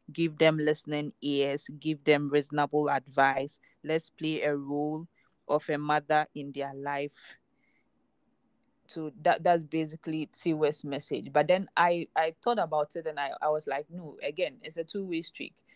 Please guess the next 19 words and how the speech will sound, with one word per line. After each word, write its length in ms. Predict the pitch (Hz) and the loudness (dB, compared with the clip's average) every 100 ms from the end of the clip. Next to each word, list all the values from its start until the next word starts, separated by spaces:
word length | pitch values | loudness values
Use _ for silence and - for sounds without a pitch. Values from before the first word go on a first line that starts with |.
| _ | _
You 120 | - 180 | -8 -2
see, 320 | 214 214 220 _ _ _ _ _ _ _ _ _ _ - | 0 0 -4 _ _ _ _ _ _ _ _ _ _ 2
it's 160 | 196 | 6
about 340 | 202 190 190 196 | 6 6 2 0
time 380 | 226 262 277 302 _ _ _ _ _ _ | -4 -4 -6 -12 _ _ _ _ _ _
men 440 | - 180 196 202 220 _ | -12 -8 -6 -6 -10 _
stop 320 | - 202 190 | 2 2 2
approaching 560 | - 160 175 170 190 170 | -6 -2 -6 -4 -8 -4
women 520 | 165 156 160 156 160 _ _ _ _ _ _ _ | -4 -2 -2 -2 -6 _ _ _ _ _ _ _
without 420 | 165 170 175 202 - | -2 4 8 6 4
telling 340 | 185 175 175 | -2 -2 -2
them 260 | 160 160 160 | 0 0 -2
their 200 | 143 135 | -4 -4
intentions, 1120 | 147 147 156 - 165 165 - 135 - - - - | -8 -12 -8 -4 -2 -4 -8 -10 -10 -14 -16 -2
without 360 | 160 160 175 | 4 8 8
sharing 440 | 196 185 170 175 170 | 6 4 4 2 -4
their 200 | 143 135 | -4 -4
dream. 460 | 143 - 156 147 - - - - | -8 -6 -6 -6 -10 -20 -8 6
Like, 340 | 147 170 | 8 8